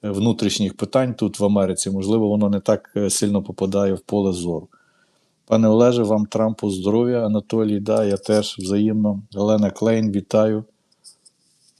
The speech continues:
Вітаю, е, Олена, теж вас. Так що, е, Трамп тут, е, веде боротьбу і на внешнем фронте, и на внутреннем. Но на данный момент акцент, конечно, на внутренней. И несмотря на что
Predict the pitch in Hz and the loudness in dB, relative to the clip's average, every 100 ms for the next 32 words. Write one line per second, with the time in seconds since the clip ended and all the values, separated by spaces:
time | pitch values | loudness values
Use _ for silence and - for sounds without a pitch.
0 | _ 98 113 110 101 92 - 104 98 107 | _ 2 4 6 4 0 -4 -2 -2 -2
1 | 101 95 92 90 101 92 - 90 - - | -2 0 -4 -2 -2 -2 -4 -8 -8 -14
2 | _ _ - - - _ _ - _ _ | _ _ -20 -20 -20 _ _ -14 _ _
3 | - _ _ _ _ - 117 - - 127 | -20 _ _ _ _ -2 -2 -2 2 4
4 | 123 123 170 113 110 110 - 123 120 117 | 4 2 -2 -2 -2 -4 -2 -2 -2 -4
5 | - 113 107 - 117 113 - 104 104 113 | -6 -6 -6 -6 -4 -4 -6 -4 0 0
6 | 104 107 107 113 117 110 110 107 104 104 | 0 0 0 0 -2 0 -2 0 0 -2
7 | - _ _ 254 - _ 110 123 131 123 | -6 _ _ -20 -20 _ 0 0 2 -2
8 | 113 120 117 101 113 107 107 107 92 87 | 0 0 0 0 0 2 0 -2 -4 -8
9 | 90 90 110 110 127 127 113 110 120 117 | -8 -6 -2 2 2 4 2 2 0 -2
10 | - - 113 107 98 120 110 - 107 101 | -4 0 0 0 -2 0 -2 0 2 2
11 | 95 107 131 131 131 131 104 104 104 110 | 2 0 0 0 0 -2 0 0 0 0
12 | 104 113 110 107 - - 101 | 2 2 4 2 0 -2 -2